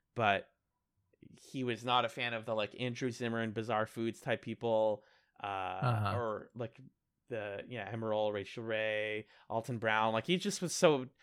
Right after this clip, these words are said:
Speaker 1: not into that, and that was just starting to blow up as he was you know,
Speaker 2: Mm-hmm.
Speaker 1: in, towards the middle of his career.
Speaker 2: Yeah, it felt like food celebrities were more prominent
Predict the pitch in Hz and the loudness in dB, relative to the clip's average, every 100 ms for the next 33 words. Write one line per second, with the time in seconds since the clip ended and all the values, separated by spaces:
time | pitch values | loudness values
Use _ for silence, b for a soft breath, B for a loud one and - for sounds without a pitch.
0 | b b 135 143 139 131 131 131 131 151 | b b 6 12 12 10 6 8 8 8
1 | 151 - 180 170 - 135 135 123 127 110 | 4 4 4 4 4 6 6 4 0 2
2 | 113 110 101 98 107 117 104 104 104 - | 6 6 4 0 -2 -4 -4 -4 -6 -12
3 | - - _ _ _ - - 107 98 - | -18 -20 _ _ _ -20 -10 -6 -4 -6
4 | - 117 107 113 104 117 120 - 135 113 | -6 -4 -2 -2 -4 -6 -8 -2 0 0
5 | 113 107 98 117 - - 90 90 - _ | 0 0 -2 -4 -10 -10 -8 -10 -12 _
6 | _ _ _ _ - b b b b b | _ _ _ _ -20 b b b b b
7 | b b 143 139 120 110 196 220 180 - | b b 6 8 8 8 8 8 6 4
8 | - 143 143 139 120 - - - - 135 | 2 6 8 6 4 -10 -8 -2 4 6
9 | 123 120 120 113 107 104 101 101 - - | 6 6 6 6 6 4 2 0 -2 -6
10 | _ _ 117 110 107 104 110 110 107 104 | _ _ 2 6 6 6 4 4 6 6
11 | 101 98 98 _ _ _ _ - - 117 | 6 4 2 _ _ _ _ -12 -2 0
12 | 107 101 101 98 98 | 2 0 0 -2 -2